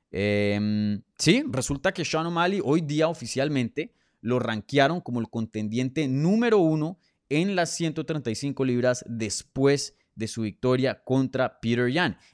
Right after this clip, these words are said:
Y tener en cuenta que entrando a U F C dos ochenta,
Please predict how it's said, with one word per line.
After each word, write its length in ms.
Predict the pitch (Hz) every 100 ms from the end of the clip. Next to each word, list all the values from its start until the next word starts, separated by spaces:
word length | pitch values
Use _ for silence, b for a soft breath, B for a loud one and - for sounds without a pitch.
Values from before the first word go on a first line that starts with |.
| -
Y 100 | 110
tener 260 | 123 143
en 80 | 185
cuenta 440 | 185 214 226 120 -
que 80 |
entrando 640 | 120 113 143 175 220 196 -
a 80 | 120
U 160 | 139
F 140 | 147 147
C 320 | - 135 - b _
dos 480 | - 110 131 185 - -
ochenta, 760 | - - 202 131 - 107 -